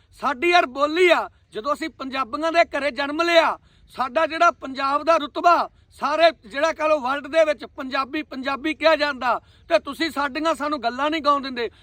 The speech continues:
ਸਿੱਧੂ ਮੂਸੇਵਾਲੇ ਨੂੰ ਇਨਸਾਫ ਨਹੀਂ ਮਿਲਿਆ ਤੇ ਕੋਈ ਝੂਠ ਹੈ ਇਹਦੇ ਵਿੱਚ? ਜੇ ਉਹਨਾਂ ਨੂੰ ਮਿਲਿਆ ਇਨਸਾਫ ਤੁਸੀਂ ਦੱਸ ਦਿਓ। ਉਹਦਾ ਮਾਂ ਪਿਓ ਮਰਦਾ ਫਿਰਦਾ, ਜਿਉਂਦਾ ਫਿਰਦਾ, ਜਿਹੜਾ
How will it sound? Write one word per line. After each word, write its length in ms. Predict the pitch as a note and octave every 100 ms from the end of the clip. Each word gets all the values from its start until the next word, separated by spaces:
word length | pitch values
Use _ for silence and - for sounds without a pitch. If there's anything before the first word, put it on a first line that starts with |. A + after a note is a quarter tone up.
| _
ਸਿੱਧੂ 320 | - C#4 F4
ਮੂਸੇਵਾਲੇ 520 | D4 C#4+ - D4 E4
ਨੂੰ 100 | E4
ਇਨਸਾਫ 420 | D#4+ B3 C4 D4 D4
ਨਹੀਂ 280 | D4 F#4
ਮਿਲਿਆ 360 | F4 C#4+ G#3+ D3 _ -
ਤੇ 60 |
ਕੋਈ 140 | C4+ D4+
ਝੂਠ 300 | D4+ C4 D4+
ਹੈ 60 |
ਇਹਦੇ 180 | F4 F4+
ਵਿੱਚ? 260 | F4 E4 C4 - _
ਜੇ 120 | - C#4+
ਉਹਨਾਂ 240 | D#4+ E4+
ਨੂੰ 140 | E4
ਮਿਲਿਆ 260 | C4+ D4 E4
ਇਨਸਾਫ 340 | D#4 D4+ D#4
ਤੁਸੀਂ 300 | - C4+ D#4
ਦੱਸ 280 | C4+ C#4 -
ਦਿਓ। 280 | C#4+ D#4 - _ _
ਉਹਦਾ 280 | C4+ D#4 E4+
ਮਾਂ 340 | C#4+ C#4 D4 -
ਪਿਓ 180 | E4
ਮਰਦਾ 460 | D#4+ D4 C#4+ A#3 E4+
ਫਿਰਦਾ, 520 | D4 D4+ C#4 D#4+ A#3 - - _
ਜਿਉਂਦਾ 520 | D3+ D4 D#4 D#4+ F4
ਫਿਰਦਾ, 400 | E4 D4 C4 E4
ਜਿਹੜਾ 340 | B3+ D4+ E4+